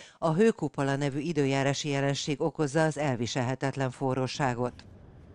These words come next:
A hőkupola a magas légnyomású légtömegeket tartósan egy bizonyos terület felett tartja. Az előrejelzések szerint a hétvégén Arizonában és Nevadában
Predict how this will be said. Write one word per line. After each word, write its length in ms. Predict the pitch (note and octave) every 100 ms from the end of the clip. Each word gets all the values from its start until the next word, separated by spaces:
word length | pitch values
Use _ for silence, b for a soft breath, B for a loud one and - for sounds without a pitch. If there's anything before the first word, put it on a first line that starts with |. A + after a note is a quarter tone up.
| -
A 100 | F3
hőkupola 580 | F3+ B3 A#3+ D#3+ D#3+ D#3+
a 140 | D#3+ E3
magas 380 | F#3 E3+ D3+
légnyomású 580 | D#3+ D3+ D3 D3 C#3 -
légtömegeket 920 | D3 D#3+ - D3 C#3 C#3 C#3 D#3 - B B -
tartósan 680 | F3+ D#3+ - D#3 - F3+ -
egy 220 | F#3 C#3+
bizonyos 420 | C3 C3+ B2 A#2+
terület 420 | - C3 C3+ C3+ -
felett 300 | D3 C3+ -
tartja. 540 | D3+ C#3 - C#3+ A#2+ - - - - - - B B F3
Az 120 | F3+
előrejelzések 840 | G#3+ G3 F3 E3 D3+ D3+ D#3+ E3 -
szerint 360 | F#3 E3+ D#3+
a 40 | D3+
hétvégén 600 | E3 E3 - D#3 D#3 D#3
Arizonában 720 | E3+ E3 E3+ D#3 D3 C#3 D3
és 140 | C#3+
Nevadában 680 | F3+ E3+ D#3+ D3+ C#3+ D3+ D3+